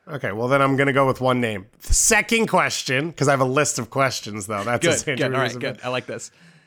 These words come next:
Speaker 1: Did you select who is currently this award winner, who is most likely to win it based off their
Speaker 2: Mm.
Speaker 1: start, somewhere in between?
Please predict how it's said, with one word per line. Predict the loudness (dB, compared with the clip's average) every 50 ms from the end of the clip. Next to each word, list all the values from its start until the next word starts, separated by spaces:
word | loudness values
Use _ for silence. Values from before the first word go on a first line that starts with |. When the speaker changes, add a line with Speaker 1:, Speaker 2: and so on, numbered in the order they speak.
| _ _ _ _ _ _ _ _ _ _ _ _ _ _ 2
Speaker 1:
Did | 2 2 2 2 2
you | 2 4 4 4
select | 4 4 2 4 4 4 4 4 4 4 2 -2 -4 -8 -10 -10
who | -8 -8 0 4 6 8 8 6 6 4 2 0
is | 2 2 4 2 0
currently | -4 -6 -2 2 2 4 4 4 2 2 0 0 0 -2 -4 -6 _ _
this | 0 0 2 2
award | 0 4 4 4 4 4 4
winner, | 2 2 4 2 0 -2 -4 0
who | 2 4 4 6
is | 4 4
most | 4 4 4 4 4 2 0
likely | 2 2 2 2 2 0 0 2
to | 0 -2 -4
win | -4 0 0 2 4 4
it | 2 0 -2 -6 _
based | 0 0 0 2 2 2
off | 2 2 0
their | 0 0 0
Speaker 2:
Mm. | 2
Speaker 1:
start, | 0 0 0 0 2 4 4 4 4 4 2 0 -4 -8
somewhere | -4 -2 -2 0 2 2 2
in | 0 0
between? | -2 -4 -6 -8 -8 -6 -2 0 0 0 0 -2 -4